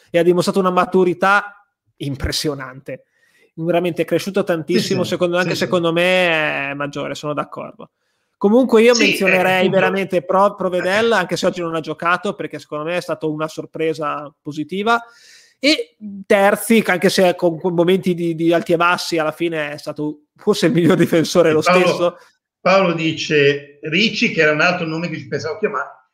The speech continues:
Speaker 1: Può
Speaker 2: A parte
Speaker 1: stare.
Speaker 2: che voi, voi sapete che invece noi siamo, facciamo parte
Speaker 1: Sosenoni.
Speaker 2: del, del gru-, del gruppo Sosena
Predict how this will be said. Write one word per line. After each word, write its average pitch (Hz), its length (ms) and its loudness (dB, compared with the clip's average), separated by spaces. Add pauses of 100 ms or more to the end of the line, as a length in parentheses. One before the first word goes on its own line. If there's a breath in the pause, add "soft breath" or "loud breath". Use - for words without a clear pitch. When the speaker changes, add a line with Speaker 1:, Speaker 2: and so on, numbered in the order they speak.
(240)
Speaker 1:
Può 160 140 -6
Speaker 2:
A - 100 -14
parte 185 260 0
Speaker 1:
stare. 175 100 2
Speaker 2:
che 156 80 -4
voi, 190 200 -2
voi 190 200 2
sapete 175 420 0
che 156 100 -6
invece 160 460 -8
noi 165 380 -6
siamo, 139 640 -8 (1400 soft breath)
facciamo 147 320 -4
parte - 220 2
Speaker 1:
Sosenoni. 175 380 2
Speaker 2:
del, 160 180 0
del 175 200 -2
gru-, 175 340 -2
del 156 160 -4
gruppo 175 240 -6
Sosena 135 680 -4